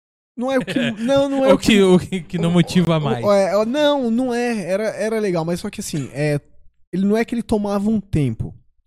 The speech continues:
Speaker 1: Porque eu precisava sempre de chegar do Eric, "Pô, Eric, vamos lá, vamos gravar." Então eu vi que tava, pô, pe-, pegando muito ele. Não posso deixar também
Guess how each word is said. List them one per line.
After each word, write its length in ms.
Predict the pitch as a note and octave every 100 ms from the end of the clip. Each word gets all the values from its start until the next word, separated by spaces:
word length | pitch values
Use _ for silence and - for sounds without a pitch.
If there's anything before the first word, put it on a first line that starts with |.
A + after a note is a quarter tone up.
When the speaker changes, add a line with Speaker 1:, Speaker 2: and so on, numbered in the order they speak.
| _
Speaker 1:
Porque 160 | D#3 F#3+
eu 40 |
precisava 520 | F#3 - F#3+ F3 F3+ F3+
sempre 560 | - F#3+ G3+ G#3 A#3+ _ _ _ _ _ _ _
de 240 | B2 D#3+ D3+
chegar 340 | - D3+ B2+ - _ _ _ -
do 180 | C#3 C#3
Eric, 400 | D3+ D3 - B2+
"Pô, 220 | - G3+
Eric, 240 | G3 D3 -
vamos 160 | E3+ D#3+
lá, 120 | C#3
vamos 200 | C#3+ D3+
gravar." 260 | D3 C3+
Então 220 | C3 F#3 F#3+
eu 100 | F#3
vi 160 | F3
que 100 | F3+
tava, 460 | - F3 E3+ E3 C#3 _ _ _ _ _ _
pô, 220 | F3 F#3 C#3+
pe-, 260 | - A#2+ - _
pegando 240 | D3+ D#3+ E3+
muito 380 | E3 F#3 D#3 D#3
ele. 520 | E3+ F3 D3+ C#3+ B2 - _ _ _ _ -
Não 160 | D#3+ F#3
posso 320 | G3+ G#3 -
deixar 400 | F3+ - E3 D#3+
também 360 | - C#3 D3